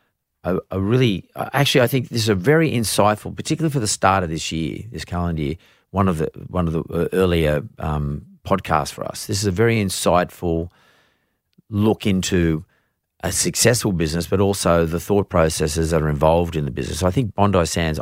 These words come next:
I love the name, I love the branding. I actually like the product as well, what you, what you're doing there. But I think there's this great story about what your dad did when you were ten years of age. And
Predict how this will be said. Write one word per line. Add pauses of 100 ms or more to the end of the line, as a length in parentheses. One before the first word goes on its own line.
I
love
the
name,
I
love
the
branding. (320)
I
actually
like
the
product
as
well,
what
you,
what
you're
doing
there. (760)
But
I
think
there's
this (380)
great
story
about (140)
what
your
dad
did
when
you
were
ten
years
of
age.
And